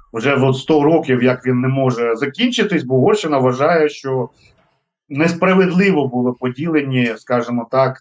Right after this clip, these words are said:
ті землі, які вона вважає своїми, ну, етнічними. І це стосується і Закарпаття, і це стосується і, і ч-, там, ну, там всі, всіх сусідів, грубо кажучи, так? У всіх сусідів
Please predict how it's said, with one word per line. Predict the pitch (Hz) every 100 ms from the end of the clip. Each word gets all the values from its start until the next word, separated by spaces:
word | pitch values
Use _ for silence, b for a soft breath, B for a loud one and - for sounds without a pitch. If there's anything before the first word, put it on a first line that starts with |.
| _
ті | - 131
землі, | 113 156 170 147 131 117 - _ -
які | 123 156 151 131 _ _
вона | 120 143 147
вважає | 135 131 143 135
своїми, | 131 127 131 139 127 113 - _ _
ну, | 151 139
етнічними. | 123 127 151 127 127 107 107 104 B B B B
І | 127
це | 123 156
стосується | - 131 139 135 123
і | 123
Закарпаття, | 127 143 143 - 247 254 - 160
і | 131
це | 127 131
стосується | - 127 135 127 120 113 120 117
і, | 117 120
і | 123 131 123 120
ч-, | - - _
там, | 151 139
ну, | 233 -
там | 170 143 131 B B
всі, | - 240 247
всіх | - 240
сусідів, | - 214 147 123 107
грубо | - 123 117
кажучи, | 117 110 107 123
так? | 202 -
У |
всіх | 131 185 180
сусідів | 170 254 226 170